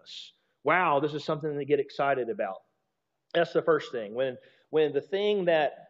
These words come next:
the, the opportunity that God has brought to you becomes the main thing instead of the opportunity. And the second thing is, um,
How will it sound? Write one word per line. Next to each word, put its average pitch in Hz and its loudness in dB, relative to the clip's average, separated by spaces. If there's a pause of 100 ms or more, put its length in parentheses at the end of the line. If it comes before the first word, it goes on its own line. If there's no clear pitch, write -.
(140)
the, 143 2
the 139 0
opportunity 175 -2
that 131 2
God 147 2
has 123 -2
brought 135 0
to 139 -6
you 123 -6
becomes 160 -2
the 143 0
main 139 -2
thing 127 0
instead 135 -2
of 127 0
the 127 0
opportunity. 120 -4 (240)
And 120 -14 (300)
the 139 -4
second 254 0
thing 147 0
is, 123 0 (560)
um, 127 4